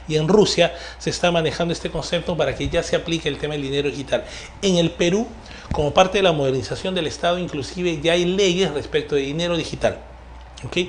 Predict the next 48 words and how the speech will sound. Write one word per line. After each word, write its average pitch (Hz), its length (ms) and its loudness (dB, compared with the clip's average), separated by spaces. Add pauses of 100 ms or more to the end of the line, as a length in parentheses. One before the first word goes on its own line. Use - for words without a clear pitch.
(400)
Y 160 60 4
hay 175 140 6
entidades 165 520 2
también 160 260 -4
que - 100 -6
están 170 240 -2
trabajando 165 520 0
bajo 139 180 -2
esta 156 180 -4
condición 135 400 -4
de 151 80 0
dinero 131 260 -2
digital. 95 320 -10 (2000)
Otras 180 340 4
áreas 180 180 6
del 151 100 -2
trabajo 147 220 2
del 180 80 -2
futuro 214 420 2
pueden 160 180 2
ser 170 200 2
asesores 147 500 2
de 165 60 2
venta, 175 560 2
programadores 131 680 0
de 120 120 -2
robots, 147 560 2 (420)
profesores 185 640 2
y 208 40 -2
maestros, 202 380 0
lo 151 80 4
que 139 60 -4
quiere 156 140 2
decir 190 160 0
que 175 120 -2
yo 214 260 0 (300)
por 151 80 0
lo 147 100 0
pronto 165 280 0
voy 160 140 4
a 156 60 2
tener 151 280 -2
chamba, 101 340 -4
así 135 200 -8
que 147 240 -6
eso 160 200 -2
es 113 60 0
bueno. 90 180 -6